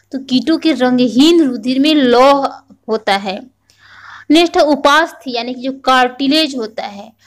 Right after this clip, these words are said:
उसमें पाई जाने वाली कोशिका क्या कहलाती है?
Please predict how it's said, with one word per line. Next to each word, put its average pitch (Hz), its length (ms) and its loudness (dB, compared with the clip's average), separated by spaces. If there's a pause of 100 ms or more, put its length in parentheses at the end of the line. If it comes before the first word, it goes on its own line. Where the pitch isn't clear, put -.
(160)
उसमें 269 420 -2
पाई 269 260 2
जाने 294 320 0
वाली 285 320 -2
कोशिका 254 680 -2
क्या 240 360 -2
कहलाती 208 640 -8
है? 180 220 -10